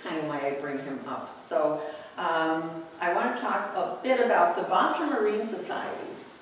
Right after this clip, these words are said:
So the Boston Marine Society was formed in seventeen forty-two, and it started out as a group of Boston sea captains, and they called it the Fellowship Club.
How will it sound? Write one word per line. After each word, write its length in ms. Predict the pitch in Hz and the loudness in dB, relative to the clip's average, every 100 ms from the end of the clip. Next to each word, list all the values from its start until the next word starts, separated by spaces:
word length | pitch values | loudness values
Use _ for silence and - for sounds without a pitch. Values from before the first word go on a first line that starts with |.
| - - - | -20 -20 -6
So 100 | 208 | 0
the 60 | 190 | 2
Boston 400 | 202 - - 285 | 4 2 2 2
Marine 240 | 240 240 | 2 2
Society 580 | 240 220 220 208 190 180 | 2 -2 0 4 4 2
was 100 | 175 | 0
formed 460 | - 190 185 185 180 | -2 -2 0 -2 -4
in 180 | 170 165 | -6 -6
seventeen 880 | 165 - 208 196 220 226 240 220 220 | -6 -6 0 2 2 -2 -2 -2 -2
forty-two, 960 | 196 196 - - - 175 165 - - - - - - | -4 -4 -4 -6 -2 0 0 0 -4 -8 -14 -18 -10
and 280 | 185 180 180 | -4 -2 4
it 260 | 180 - - | 4 4 0
started 440 | - 214 262 240 | 2 4 6 6
out 320 | 202 196 196 | 8 8 6
as 120 | 180 180 | 2 0
a 120 | 175 | -2
group 240 | 208 220 | -2 -2
of 140 | 190 - | -2 -2
Boston 480 | 170 - - 214 | 0 0 -2 -4
sea 320 | - - 294 - | -4 -2 -2 -2
captains, 600 | - - - - - - - - | -4 -4 -6 -10 -12 -14 -18 -6
and 140 | - | -2
they 80 | 196 | -2
called 340 | 185 214 220 277 | 0 0 0 -2
it 40 | |
the 60 | 277 | 0
Fellowship 580 | 247 - - - - - | 4 4 4 0 -4 -6
Club. 180 | - - | -8 -10